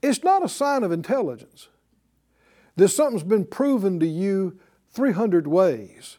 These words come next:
and you go, "Well, I'll think about that." Look at, <laughs> you're, you're slow to believe.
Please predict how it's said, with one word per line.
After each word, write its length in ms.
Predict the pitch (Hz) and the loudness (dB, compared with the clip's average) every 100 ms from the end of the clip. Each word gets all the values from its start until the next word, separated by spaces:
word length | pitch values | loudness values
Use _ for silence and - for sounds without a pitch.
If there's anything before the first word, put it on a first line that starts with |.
| _ | _
and 160 | 151 160 | -6 -4
you 80 | 156 | -2
go, 240 | 151 127 - _ _ _ _ | -2 -4 -12 _ _ _ _
"Well, 640 | 262 330 370 392 370 311 - _ _ _ _ _ _ _ _ _ - | -10 -8 -8 -8 -8 -12 -14 _ _ _ _ _ _ _ _ _ -12
I'll 220 | 285 320 | -8 -8
think 320 | - 294 208 | -6 -6 -4
about 420 | 151 139 120 110 - | -6 -6 -6 -10 -14
that." 340 | - - - _ _ _ _ _ _ _ _ _ | -16 -16 -20 _ _ _ _ _ _ _ _ _
Look 240 | 160 160 | -6 -4
at, 100 | 151 - 190 - _ | -6 -6 -18 -20 _
<laughs> 680 | 202 147 - - - - _ | -8 -8 -10 -20 -20 -20 _
you're, 320 | 196 208 - - - _ | 4 4 2 -8 -20 _
you're 220 | 240 247 208 | -6 -4 -4
slow 580 | - - 294 320 339 | -8 -6 0 2 2
to 80 | 262 | 0
believe. 640 | 202 208 220 339 311 190 | 0 0 0 2 2 0